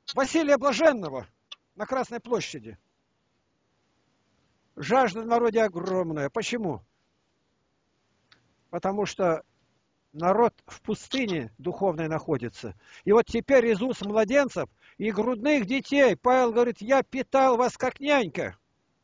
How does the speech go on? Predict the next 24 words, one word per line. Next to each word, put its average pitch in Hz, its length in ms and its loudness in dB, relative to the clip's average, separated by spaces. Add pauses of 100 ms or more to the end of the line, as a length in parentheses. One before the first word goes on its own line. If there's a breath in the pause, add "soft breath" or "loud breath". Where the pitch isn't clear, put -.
(120)
как 208 200 -4
мать. 226 320 0
Я 220 120 4
родил 226 340 0
вас 220 140 0
благовествованием 226 760 0
Иисуса 226 340 -6
Христе». 220 480 -2 (300 loud breath)
Вот 269 260 4
что 262 180 -2
необходимо. 220 640 -6 (460)
Создать 254 480 0
это 247 160 -2
великое 262 420 0
чудо. 202 500 -2 (340)
Хвалы 254 440 0
Богу. 180 400 2 (120)
А 202 120 2
хвала 262 400 4
Богу — 247 380 2
это 233 180 -4
третья 262 360 -4
ступень 254 360 -6
молитвы. 233 480 -6